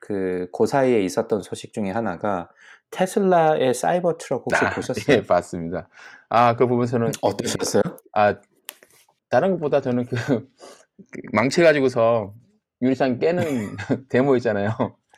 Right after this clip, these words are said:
Speaker 2: 그게
Speaker 1: 네.
Speaker 2: 사실은 깨지면 안 되는 건데 깨졌지 않습니까?
Speaker 1: 그쵸, 깨져버렸죠. 네.
Speaker 2: 사실 그거 보면서 <laughs> "야, 이게 데모 귀신이 있구나." <laughs> 사실 그거
Speaker 1: 네.
Speaker 2: 테슬라에서도 그렇고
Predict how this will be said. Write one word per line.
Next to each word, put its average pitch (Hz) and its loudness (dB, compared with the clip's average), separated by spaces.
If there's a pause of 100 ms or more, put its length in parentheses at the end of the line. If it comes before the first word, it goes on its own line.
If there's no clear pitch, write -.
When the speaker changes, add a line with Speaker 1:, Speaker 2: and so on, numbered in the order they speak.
(600)
Speaker 2:
그게 143 6
Speaker 1:
네. - -14
Speaker 2:
사실은 175 2
깨지면 214 6
안 120 2
되는 135 2
건데 110 -2 (400)
깨졌지 160 2
않습니까? 113 -2
Speaker 1:
그쵸, 90 -6
깨져버렸죠. 92 -2 (240)
네. - -6
Speaker 2:
사실 196 2
그거 185 -2
보면서 147 -2 (160)
<laughs> - -14
"야, 92 0
이게 110 0 (420)
데모 143 0
귀신이 127 -4
있구나." 95 -6 (300)
<laughs> - 0
사실 220 4
그거 208 4 (120)
Speaker 1:
네. - -8 (200)
Speaker 2:
테슬라에서도 180 2
그렇고 127 0